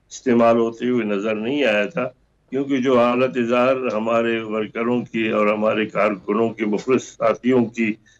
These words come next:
अ, उस दौरान थी, वो तो इंतहाई नागुफ्ता बे थी। इसलिए हम समझते थे कि अगर एक पार्टी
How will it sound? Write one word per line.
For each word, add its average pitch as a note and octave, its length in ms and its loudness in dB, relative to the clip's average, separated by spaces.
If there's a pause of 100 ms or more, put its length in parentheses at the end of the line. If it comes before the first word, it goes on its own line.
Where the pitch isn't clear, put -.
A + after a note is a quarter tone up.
(260)
अ, A2+ 220 6
उस A#2+ 180 0
दौरान A2+ 560 2
थी, A#2+ 220 -2
वो A2+ 200 -2
तो A2+ 140 -6
इंतहाई G#2+ 420 0
नागुफ्ता G#2 560 -2
बे A#2+ 240 0
थी। A2+ 280 -4 (400)
इसलिए D3 300 2
हम D3 160 2
समझते B2+ 580 0
थे C#3+ 240 -4
कि C#3 80 -6
अगर A#2+ 240 0
एक A#2+ 240 -4
पार्टी A2+ 640 -2